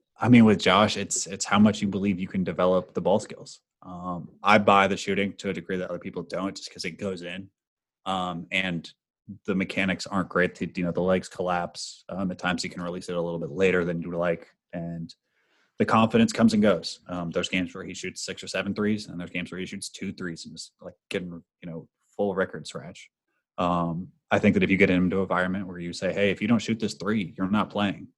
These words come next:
like, that's gonna be a role that's easier for him. Um, just a ludicrous athlete, especially when you can throw him on guards. Like, you, you could buy a lot of time on your, on an opposing point guard just by throwing Josh Green on there, and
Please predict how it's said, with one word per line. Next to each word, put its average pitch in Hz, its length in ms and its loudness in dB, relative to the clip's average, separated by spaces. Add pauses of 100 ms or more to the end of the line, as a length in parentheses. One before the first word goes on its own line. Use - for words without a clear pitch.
like, 87 140 -14
that's 95 160 0
gonna 98 160 0
be 95 120 -4
a 87 60 0
role 87 220 -4
that's 80 220 -10
easier 95 340 -6
for 104 180 -4
him. 110 300 0 (140)
Um, 85 460 -12 (320)
just - 160 -20 (200)
a 120 80 8
ludicrous 107 800 2 (280)
athlete, 98 480 4 (500)
especially 104 680 8
when 101 120 8
you 90 60 4
can 87 220 4
throw 98 260 6
him 92 120 8
on 85 120 4
guards. 82 600 -2
Like, - 160 -16
you, 117 260 10 (100)
you 123 200 10
could 107 380 6
buy 92 220 8
a 85 80 6
lot 85 240 2
of 82 60 -6
time 85 260 -8
on 85 100 -10
your, 85 240 -12 (580)
on 101 100 -4
an 90 120 -4
opposing 87 360 -6
point 87 240 -6
guard 87 140 -2
just - 100 -10
by 90 80 -2
throwing 87 200 -6
Josh 82 240 -8
Green 90 140 -10
on 82 100 -8
there, 87 120 -8
and 82 160 -14